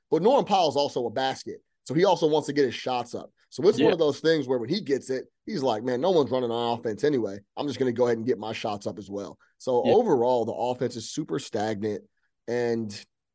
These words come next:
Speaker 1: it's an interesting spot, though, because, hey, you never know if, for, for example, I'm watching that Mavs game, and I think they have no chance to come back in the game whatsoever.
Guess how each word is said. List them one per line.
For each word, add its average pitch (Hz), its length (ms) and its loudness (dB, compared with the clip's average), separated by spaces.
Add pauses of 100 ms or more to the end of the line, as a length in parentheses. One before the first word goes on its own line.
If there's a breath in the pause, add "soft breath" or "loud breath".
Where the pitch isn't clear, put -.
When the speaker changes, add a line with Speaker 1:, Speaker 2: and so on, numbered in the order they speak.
Speaker 1:
it's 127 120 -6
an 160 60 -2
interesting 180 300 -6
spot, - 320 -2
though, 120 100 -2
because, 123 320 -2
hey, 135 300 -2 (260 soft breath)
you 143 140 0
never 180 340 2
know 147 440 2
if, 139 180 2 (2000)
for, - 160 -14
for 196 180 -2
example, 131 320 0
I'm 151 180 0
watching 143 420 0
that 120 180 -6
Mavs 113 340 -4
game, 104 220 -4
and - 100 -10
I 127 160 2
think 139 260 0
they 120 120 4
have 107 100 0
no 110 200 -4
chance 101 260 -10
to - 80 -20
come 107 140 -8
back 95 180 -10
in 98 60 -12
the 98 40 -12
game 98 220 -10
whatsoever. 87 480 -16